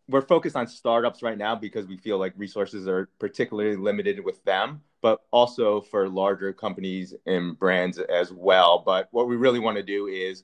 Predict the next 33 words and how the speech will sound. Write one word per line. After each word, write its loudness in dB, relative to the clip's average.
provide 0
a -2
reliable -4
manufacturing -4
partner -6
to, -8
um, 0
resource-limited 2
companies -2
where 0
if 2
they're 2
growing, 2
that -8
they -10
don't -10
need -10
to -14
worry 0
about -4
building -6
out -4
manufacturing -4
infrastructure -6
and -6
doing 6
a 4
whole 2
nother -2
raise. -2
It's -14
pretty -8
much -4